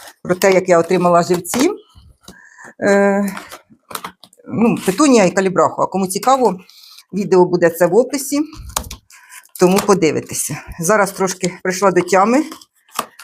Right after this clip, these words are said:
тому що після, о, ось вони ще й стоять, ці живці.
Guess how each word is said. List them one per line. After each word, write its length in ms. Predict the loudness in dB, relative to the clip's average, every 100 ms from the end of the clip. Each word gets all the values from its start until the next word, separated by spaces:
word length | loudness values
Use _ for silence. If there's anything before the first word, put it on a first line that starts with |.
| _ _ _ _ -4 -2 -2 -2
тому 160 | 0 0
що 300 | 2 2 0 -4 -6
після, 320 | -4 2 2
о, 580 | 2 -6 -6 -6 -6 -10
ось 140 | -4
вони 160 | -4 -2
ще 140 | -2
й 40 | -4
стоять, 440 | 0 2 2 0
ці 100 | -4
живці. 480 | -4 -6 -8 -10